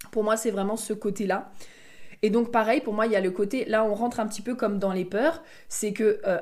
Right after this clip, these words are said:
avoir des émotions, c'est complètement OK. Euh, pour moi, il y a toujours quand même cette responsabilisation de,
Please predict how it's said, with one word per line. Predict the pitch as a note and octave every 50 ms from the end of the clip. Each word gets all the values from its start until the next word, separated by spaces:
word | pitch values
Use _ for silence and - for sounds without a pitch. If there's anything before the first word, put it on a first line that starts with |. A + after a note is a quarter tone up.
| -
avoir | G#3 G#3 G3 G#3 A3+ G#3+
des | G3+ G3+ G3 F#3+ G3+
émotions, | G3 G3 G3 G3 A#3+ A#3+
c'est | A#3+ - G#3
complètement | G3 - F#3+ F#3+ G3 F#3 F3+ F#3 F#3 F3+ - - -
OK. | F#3 F3+ F3+ - A3+ A3+ - - - - - - - - - -
Euh, | F3+ F#3
pour | F#3 G#3+ G#3
moi, | A3 B3+ C#4
il |
y | B3+
a | G#3+
toujours | G#3 - A#3 A#3 A#3+ C#4 C4 -
quand | C4 A#3
même | A#3 A#3+
cette | B3 A#3 G#3 G#3
responsabilisation | - G#3 G#3+ G#3 - - A3+ A3+ - A3 G3+ F#3+ G#3 G3+ G#3+ G3 G3+ G3 G3 - - - A#3+ A#3+ A#3
de, | G#3 F3+ G#3 A3 A3 G#3+